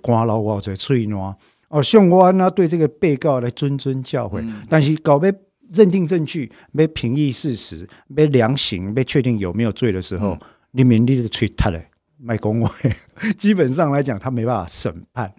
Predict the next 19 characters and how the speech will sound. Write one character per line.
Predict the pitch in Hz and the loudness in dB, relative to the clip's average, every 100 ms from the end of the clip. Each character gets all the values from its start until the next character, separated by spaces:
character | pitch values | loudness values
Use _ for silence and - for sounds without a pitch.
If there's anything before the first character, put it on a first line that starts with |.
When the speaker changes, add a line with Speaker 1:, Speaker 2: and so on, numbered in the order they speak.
| _ | _
Speaker 2:
诶， | 190 | -10
可 | 220 139 | -8 -8
是 | 175 | -10
现 | - 196 156 | -6 -4 -4
在 | 135 156 135 | -4 -4 -4
他 | 135 | -4
们 | 139 123 | -6 -4
在 | 131 120 | -4 -6
开 | - 120 | -6 -8
庭 | 117 101 87 | -8 -10 -10
的 | 82 | -10
时 | 90 | -10
候 | 104 | -10
是 | 98 110 101 | -10 -10 -12
不 | 85 127 | -10 -8
能 | 104 | -8
去 | 87 104 | -8 -10
看 | - 92 | -10 -12
的。 | 76 | -12